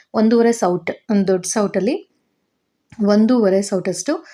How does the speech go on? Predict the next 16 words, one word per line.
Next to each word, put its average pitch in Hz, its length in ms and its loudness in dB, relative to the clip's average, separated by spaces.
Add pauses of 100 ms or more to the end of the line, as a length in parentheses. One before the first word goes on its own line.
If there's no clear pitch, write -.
(460)
ಮೆಂತ್ಯ 233 320 2
ಮುದ್ದೆ 214 400 2
ಹಿಟ್ಟು 208 300 0
ಏನ್ 185 220 0
ಬರುತ್ತೆ, 175 340 -4
ಆ 220 160 -6
ಹಿಟ್ಟನ್ನ 196 520 0
ಸ್ವಲ್ಪ 233 320 -2
ನೀರು 214 280 2
ಹಾಕಿ 208 320 -4
ಎಲ್ಲೂ 202 200 0
ಕೂಡ 202 180 -2
ಗಂಟಿಲ್ದೇ 202 540 0
ಇರೋ 180 140 -2
ರೀತಿ 175 480 -10
ಕಲ್ಸ್ಕೊಳ್ಬೇಕಾಗತ್ತೆ. 170 1040 -8